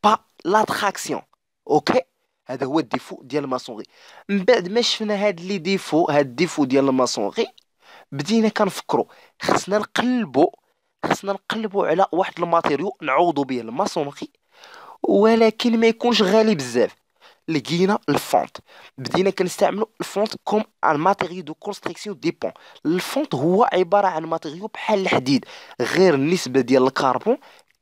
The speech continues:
كبيره فيه بزاف. هاد الفونت المميزات ديالو انه ما غاليش بزاف بحال لاسي، يعني رخيص مقارنه مع لاسي.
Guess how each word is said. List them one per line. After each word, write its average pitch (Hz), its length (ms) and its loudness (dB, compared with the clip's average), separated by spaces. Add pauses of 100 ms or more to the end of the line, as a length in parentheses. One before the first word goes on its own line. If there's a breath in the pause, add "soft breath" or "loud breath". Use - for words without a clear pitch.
(120)
كبيره 147 720 4
فيه 220 300 -2
بزاف. 131 520 -4 (720 soft breath)
هاد 220 220 2
الفونت - 340 -2 (1200)
المميزات 208 720 4
ديالو 160 420 2
انه 160 420 2
ما 151 200 -2
غاليش 160 380 2
بزاف 131 280 -2
بحال 117 260 -2
لاسي، - 320 -4 (920)
يعني 113 240 2
رخيص - 380 -2
مقارنه 143 460 0
مع 107 160 -4
لاسي. 113 440 -8